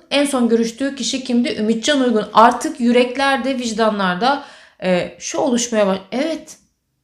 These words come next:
biri tarafından korunuyor olmalı. Çünkü bu kadar tesadüf, bu kadar, e, kötü rast geliş, bu kadar adaletten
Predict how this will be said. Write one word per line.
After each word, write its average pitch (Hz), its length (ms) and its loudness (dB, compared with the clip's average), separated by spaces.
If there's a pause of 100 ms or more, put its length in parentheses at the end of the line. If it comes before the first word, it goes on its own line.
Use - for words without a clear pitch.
(300)
biri 226 340 -4
tarafından 392 640 0
korunuyor 392 500 2
olmalı. 294 480 -4 (1300)
Çünkü 339 340 -2 (300)
bu 320 100 2
kadar 370 500 4 (500)
tesadüf, 254 800 4 (500)
bu 220 240 0
kadar, 339 420 2 (360)
e, 185 380 -2
kötü 285 340 0
rast 311 320 0
geliş, 233 640 -2 (2250)
bu - 60 -20
kadar 269 380 2
adaletten 226 960 0